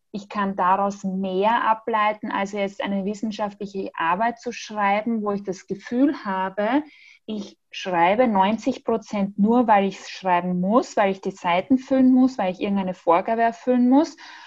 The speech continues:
Und die letzten zehn Prozent haben mich vielleicht wirklich daran interessiert. Und das Rest war eher lästige Pflicht, weil ich es machen muss, damit ich zu meinem Titel komme.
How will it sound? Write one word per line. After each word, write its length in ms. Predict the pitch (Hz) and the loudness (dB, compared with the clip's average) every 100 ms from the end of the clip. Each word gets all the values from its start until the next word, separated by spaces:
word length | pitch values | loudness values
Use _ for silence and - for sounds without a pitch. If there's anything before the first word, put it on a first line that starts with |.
| - | -12
Und 240 | - 220 220 | -4 -2 0
die 80 | |
letzten 800 | 214 196 214 - - 269 262 262 | 4 4 4 -2 4 6 6 4
zehn 320 | - 214 214 | -4 -2 -2
Prozent 640 | 226 240 240 226 220 226 - | 0 -2 -2 -6 -4 -6 -6
haben 200 | 196 202 | -4 -2
mich 200 | 214 202 | -2 -4
vielleicht 420 | 226 202 196 - | -2 -2 -2 -2
wirklich 420 | 214 240 240 220 - | 2 4 2 -4 0
daran 300 | 196 196 196 | 0 0 -2
interessiert. 760 | 202 202 202 202 190 170 160 - - - - | -2 -4 -6 -6 -2 -2 -2 -8 -20 -20 -4
Und 160 | 196 196 | 0 0
das 180 | 196 | 0
Rest 520 | 196 180 190 269 - 220 | 2 6 6 4 0 0
war 120 | 208 | 2
eher 280 | 202 214 233 | 2 4 4
lästige 560 | 208 202 - 208 196 | 4 0 -4 -4 -4
Pflicht, 400 | - 233 294 294 | -2 2 2 2
weil 140 | 214 208 | -2 -2
ich 100 | 202 | -6
es 160 | 196 | -6
machen 360 | 190 180 - 185 | -4 -4 -4 -6
muss, 280 | 202 285 - | -2 -4 -4
damit 280 | 214 202 | -6 -6
ich 160 | 202 196 _ _ _ _ _ _ | -8 -10 _ _ _ _ _ _
zu 100 | - | -2
meinem 380 | 202 180 180 175 | 0 0 -4 -6
Titel 400 | - 269 311 320 | -2 -2 0 -2
komme. 380 | - 269 285 | 2 4 4